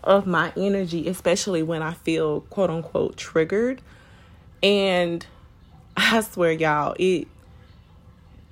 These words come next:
it's hard. Like, doing the work is hard. And it's mainly hard because right in that moment where you start to feel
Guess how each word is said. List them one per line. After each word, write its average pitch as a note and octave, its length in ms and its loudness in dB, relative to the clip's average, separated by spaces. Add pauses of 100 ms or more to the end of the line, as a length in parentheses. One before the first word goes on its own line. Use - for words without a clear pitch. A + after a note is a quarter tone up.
(500)
it's A3+ 160 4
hard. F#3+ 800 4
Like, D#3+ 220 0
doing G#3 260 0
the G#3 80 0
work D#3+ 360 0
is D3+ 160 -4
hard. D#3+ 600 -2
And D#3+ 200 -6
it's D#3+ 280 -6
mainly F#3 360 -2
hard G3 340 -6
because D#3 300 -4
right E3 260 0
in E3+ 100 -4
that D#3+ 160 -4
moment E3 340 -6
where D3+ 120 -2
you D#3 140 -6
start D3+ 260 -4
to D3 80 -10
feel E3 560 -2